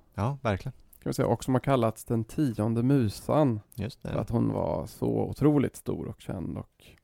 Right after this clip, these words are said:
Speaker 2: omtyckt.
Speaker 1: Ja, precis.
Speaker 2: Hela, hela vägen från egentligen sin tid och antiken till idag.
Speaker 1: Ja, fa-, på-, fanns perioder när hon har varit lite bortglömd.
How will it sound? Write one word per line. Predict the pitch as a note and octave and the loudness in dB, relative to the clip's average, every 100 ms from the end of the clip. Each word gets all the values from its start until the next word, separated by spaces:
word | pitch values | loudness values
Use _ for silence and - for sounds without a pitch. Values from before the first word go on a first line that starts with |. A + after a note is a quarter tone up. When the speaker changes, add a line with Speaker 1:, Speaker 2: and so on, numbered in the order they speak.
| _ - | _ -4
Speaker 2:
omtyckt. | B2+ A2+ - - - | -4 -4 -8 -12 -8
Speaker 1:
Ja, | F#2 G#2 _ - - _ _ | -6 -8 _ -16 -16 _ _
precis. | - - A2+ - | -14 -12 -8 2
Speaker 2:
Hela, | C#3 B2 | 4 6
hela | A#2+ C3 A#2 A#2 | 6 4 4 4
vägen | G#2+ A#2+ A#2 | 2 2 0
från | - - - | 0 -2 -2
egentligen | - - - | -4 -6 -8
sin | - - | -6 -6
tid | - G#2 - | -4 -6 -6
och | - | -6
antiken | - - - - - - | -6 -8 -12 -10 -10 -10
till | - - | -8 -8
idag. | - B2+ - _ | -8 -10 -12 _
Speaker 1:
Ja, | A2+ G2+ G#2+ - | 0 0 0 0
fa-, | D3+ D3 C3+ - | 0 0 -8 -10
på-, | - - _ _ _ - | -12 -12 _ _ _ -14
fanns | - D3 C#3+ - - | -2 0 0 -2 6
perioder | C#3+ C3+ G#2 G2+ | 6 8 4 2
när | G#2 | 2
hon | G#2 | 2
har | G2+ | 2
varit | G2+ - | 0 0
lite | G#2+ A2+ G#2+ - G#2+ | 0 2 0 0 -2
bortglömd. | G2 - F#2+ E2+ | -2 -2 -4 -6